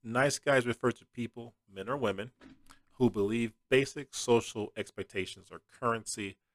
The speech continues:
for sex, and gives an example. So a nice guy, "I don't understand. I'm a good listener. I help carry his or her groceries and feed the cat while he or she is away, and he or she won't even let me touch him or her"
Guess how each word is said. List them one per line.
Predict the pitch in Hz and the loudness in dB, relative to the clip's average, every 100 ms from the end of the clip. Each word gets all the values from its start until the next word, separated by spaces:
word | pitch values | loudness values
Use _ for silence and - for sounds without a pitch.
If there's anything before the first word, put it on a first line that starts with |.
| _ _ - | _ _ -6
for | 98 | -6
sex, | - 90 - - - _ | 0 -2 -2 -18 -18 _
and | 101 | -8
gives | 95 95 | -4 -4
an | 87 | -4
example. | 92 82 - - | -4 -4 -6 -4
So | 98 85 | 0 0
a | |
nice | 92 113 - | 2 0 2
guy, | 107 95 87 _ _ _ _ - | 6 6 6 _ _ _ _ 6
"I | 127 | 6
don't | 131 | 6
understand. | 107 - 123 104 90 _ _ | -2 0 2 2 0 _ _
I'm | 117 110 | -4 -2
a | |
good | 95 123 127 | 0 2 4
listener. | 113 107 110 104 104 _ 113 | 2 0 -4 -14 -16 _ -8
I | 98 | -8
help | 98 120 117 _ | -4 -4 -4 _
carry | - 107 101 98 | -6 -4 -2 -4
his | 107 98 | -6 -10
or | 92 | -8
her | 92 | -8
groceries | - 123 110 - 107 - _ _ _ | 4 6 6 2 -8 -10 _ _ _
and | 110 98 | -12 -8
feed | 113 98 | -2 -2
the | 92 | -4
cat | - 110 107 _ - | 4 6 6 _ -2
while | 90 | -2
he | 87 110 98 | 0 -4 -4
or | |
she | - 107 | -4 -4
is | 87 | -4
away, | 87 113 113 110 _ _ _ _ - | 2 4 4 0 _ _ _ _ -12
and | 110 101 95 95 - | -8 -8 -10 -14 -10
he | 120 | -2
or | 104 | -2
she | - 110 101 95 | 2 2 2 2
won't | 104 107 - | 2 2 2
even | 104 101 98 98 | -4 -4 -12 -2
let | 98 98 | -2 -2
me | 92 - | -16 -16
touch | - 95 - | -6 -4 -4
him | 82 82 | -10 -18
or | 85 | -20
her" | 85 | -20